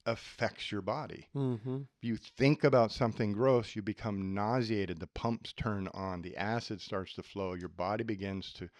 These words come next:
Speaker 1: try to pr-, uh, eject <laughs>
Speaker 2: Yeah.
Speaker 1: what's in your stomach
Speaker 2: <laughs> Yeah.
Speaker 1: because you thought of
Speaker 2: Yeah.
Speaker 1: something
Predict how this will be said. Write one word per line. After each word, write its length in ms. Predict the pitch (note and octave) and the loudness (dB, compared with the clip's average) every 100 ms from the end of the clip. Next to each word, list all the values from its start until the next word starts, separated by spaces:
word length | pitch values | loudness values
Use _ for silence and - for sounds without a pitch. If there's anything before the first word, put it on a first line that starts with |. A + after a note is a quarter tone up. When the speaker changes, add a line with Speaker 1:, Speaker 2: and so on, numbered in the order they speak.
| - - - | -20 -20 -10
Speaker 1:
try 180 | - A2+ | 0 0
to 120 | G2+ - _ _ _ _ - | 0 -6 _ _ _ _ -8
pr-, 120 | - - | -2 -2
uh, 140 | G#2 F#2 | -2 -4
eject 720 | - G#2+ E2+ A2 C3+ - - - _ _ _ | -6 -4 2 4 4 2 -6 -8 _ _ _
<laughs> 360 | C#3+ - G#3 - | -2 0 0 0
Speaker 2:
Yeah. 240 | D3 D#3+ - | 0 0 -2
Speaker 1:
what's 380 | - B2 D3+ - | 4 8 8 6
in 120 | C3 | 4
your 160 | A#2 G#2 | 4 0
stomach 480 | - C#3 D#3+ G#2+ G#2+ | 0 2 2 2 -2
Speaker 2:
<laughs> 80 | C#3+ | -4
Yeah. 140 | - C#3 - C#3 - - - - _ D3 - _ - F3+ | -4 -6 -8 -10 -10 -16 -12 -16 _ -12 -12 _ -8 6
Speaker 1:
because 440 | F3+ F#3+ F#3 D3+ | 8 10 8 8
you 220 | D#3+ A3 G#3 | 4 4 2
thought 560 | - - A#3+ D4+ - | -4 6 8 8 6
of 420 | - B2 G#2 G#2 F2+ - - - | 2 2 2 0 -6 -16 -20 -6
Speaker 2:
Yeah. 220 | G3 E3+ - _ | -2 -2 -6 _
Speaker 1:
something 520 | - C#3+ A#2+ A#2+ G#2 | 4 4 4 2 0